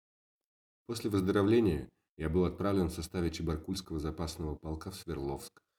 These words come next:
на курсы миномётчиков, а через полтора месяца снова на фронт, на этот раз в армию Рокоссовского.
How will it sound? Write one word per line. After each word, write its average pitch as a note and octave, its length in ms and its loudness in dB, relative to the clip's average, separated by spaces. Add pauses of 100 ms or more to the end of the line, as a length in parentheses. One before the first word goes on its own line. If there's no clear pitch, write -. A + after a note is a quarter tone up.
(140)
на D2+ 140 -8
курсы E2 320 -6
миномётчиков, E2+ 680 0 (500)
а B1+ 100 -14
через C2+ 260 -6
полтора D#2 360 -4
месяца G2 600 0 (240)
снова A#2+ 340 0
на D2 140 0
фронт, C2 400 -10 (540)
на D2 80 -6
этот F#2 260 -2
раз F2+ 260 -4 (220)
в E2+ 80 -6
армию F2+ 300 0
Рокоссовского. - 760 -6